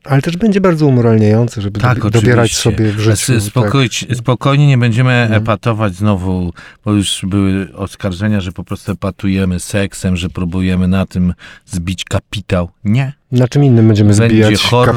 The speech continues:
Speaker 1: kapitał?
Speaker 2: makabry pogrzebowe, przerażające morderstwo, tego typu
Speaker 1: Mhm.
Speaker 2: tematyka. Tym razem, e, będziemy epatować krwią.
Speaker 1: Mhm.
Speaker 2: Oraz, e, jak ty to mówisz, nekromania, tak?
Speaker 1: <laughs>
Speaker 2: Tak to się nazywa
Speaker 1: Nic
Speaker 2: fachowo?
Speaker 1: z tego nie będzie,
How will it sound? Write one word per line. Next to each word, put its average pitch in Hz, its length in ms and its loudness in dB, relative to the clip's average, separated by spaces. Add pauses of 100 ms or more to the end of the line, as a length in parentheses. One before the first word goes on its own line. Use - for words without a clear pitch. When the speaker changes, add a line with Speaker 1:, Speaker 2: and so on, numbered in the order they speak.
Speaker 1:
kapitał? 113 440 0
Speaker 2:
makabry 104 520 0
pogrzebowe, 92 800 -2
przerażające 92 720 -2
morderstwo, 101 640 -2
tego 170 380 0
typu 92 240 -4
Speaker 1:
Mhm. - 160 -4
Speaker 2:
tematyka. 87 440 -4
Tym 139 200 0
razem, 127 400 0 (500)
e, 98 220 0
będziemy 107 500 0
epatować 98 720 -4 (140)
krwią. 67 460 -12 (380)
Speaker 1:
Mhm. 131 180 -8 (500)
Speaker 2:
Oraz, 101 540 -2
e, 101 40 -6 (560)
jak 104 220 0
ty 101 140 -6
to 104 120 0
mówisz, 110 360 0
nekromania, 120 960 2
tak? 185 200 0 (200)
Speaker 1:
<laughs> - 880 -12
Speaker 2:
Tak 104 180 -4
to 120 120 -4
się - 160 -4
nazywa 131 380 -2
Speaker 1:
Nic 240 100 6
Speaker 2:
fachowo? 226 200 0
Speaker 1:
z 156 40 -2
tego 220 240 4
nie 214 120 4
będzie, 208 340 4